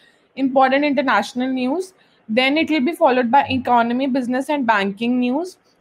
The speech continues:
Then we'll be covering the important reports and index. Then it will come to people in news. And in the last, we are going to do important days and events. Let's start with the important national news.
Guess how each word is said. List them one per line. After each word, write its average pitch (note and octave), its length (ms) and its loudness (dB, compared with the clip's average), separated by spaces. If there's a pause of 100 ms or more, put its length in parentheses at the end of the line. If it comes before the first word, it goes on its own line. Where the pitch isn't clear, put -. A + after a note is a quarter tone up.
Then C4 280 0
we'll D4+ 160 2
be D#4 100 0
covering C#4 400 0
the C#4 100 2
important C4+ 540 0
reports B3 460 0
and C4+ 200 -2
index. A3+ 540 -4 (320)
Then C4 260 0
it D4 140 -2
will C#4+ 80 -6
come C4 280 -2
to D4+ 120 -6
people B3 400 -4
in C4 160 -2
news. B3+ 280 -4
And B3+ 180 -4
in C4+ 120 0
the C4 100 2
last, A#3+ 520 2
we C4+ 80 0
are B3+ 60 0
going A#3+ 240 -6
to C4 100 -10
do B3+ 140 -6
important B3 680 0
days G3 300 0
and C4 160 -4 (160)
events. F#3 680 -6 (540)
Let's D#4+ 260 -4
start C4 440 0
with B3 280 -6
the C#4+ 80 -6
important C#4 500 -2
national A3 460 -6
news. E3+ 540 -12